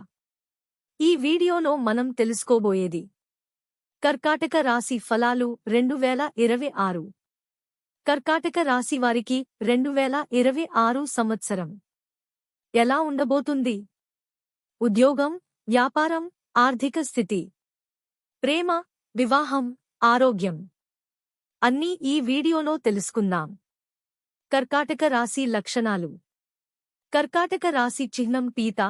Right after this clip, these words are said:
క్రాబ్. ఈ రాశి వారికి భావోద్వేగం ఎక్కువగా ఉంటుంది.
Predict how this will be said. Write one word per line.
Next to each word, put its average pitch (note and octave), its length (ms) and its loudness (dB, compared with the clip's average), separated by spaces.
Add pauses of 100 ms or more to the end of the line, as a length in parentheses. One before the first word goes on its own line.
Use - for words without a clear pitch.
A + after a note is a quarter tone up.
(320)
క్రాబ్. F#3+ 340 2 (1000)
ఈ D4 180 0
రాశి B3+ 360 0
వారికి C#4+ 360 -2 (120)
భావోద్వేగం B3+ 760 0 (120)
ఎక్కువగా C#4+ 520 0
ఉంటుంది. F#3+ 440 -2